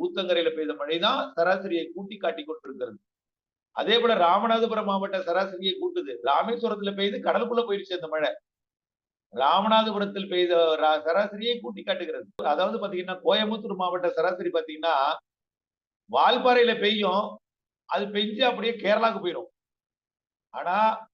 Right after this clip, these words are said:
அது அவ-, பரம்பிக்குளம் வழியா போனாலும் அது மின் உற்பத்திக்காக கேரளாக்கு போயிடும்.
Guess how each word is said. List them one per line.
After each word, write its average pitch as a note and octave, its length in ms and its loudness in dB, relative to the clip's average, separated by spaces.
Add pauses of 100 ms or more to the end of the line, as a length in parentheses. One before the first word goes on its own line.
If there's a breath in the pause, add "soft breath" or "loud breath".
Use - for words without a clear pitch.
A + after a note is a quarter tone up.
(100)
அது E3+ 260 0 (460)
அவ-, D3 320 -6
பரம்பிக்குளம் G3+ 540 2
வழியா G#3 260 0
போனாலும் G3 320 -4
அது - 280 -4
மின் G3+ 220 -8
உற்பத்திக்காக A3+ 600 -2
கேரளாக்கு G#3 420 0
போயிடும். D3+ 240 -4